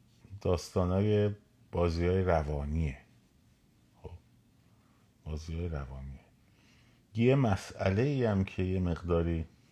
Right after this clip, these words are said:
قضیه رو معلق از دید جهانیان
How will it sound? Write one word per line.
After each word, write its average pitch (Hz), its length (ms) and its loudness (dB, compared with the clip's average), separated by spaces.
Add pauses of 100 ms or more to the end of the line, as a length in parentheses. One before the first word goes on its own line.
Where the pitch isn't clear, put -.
(2250)
قضیه 87 440 4
رو 85 120 2
معلق 82 800 2 (1080)
از 82 320 -4
دید 87 560 2 (1160)
جهانیان 82 1160 0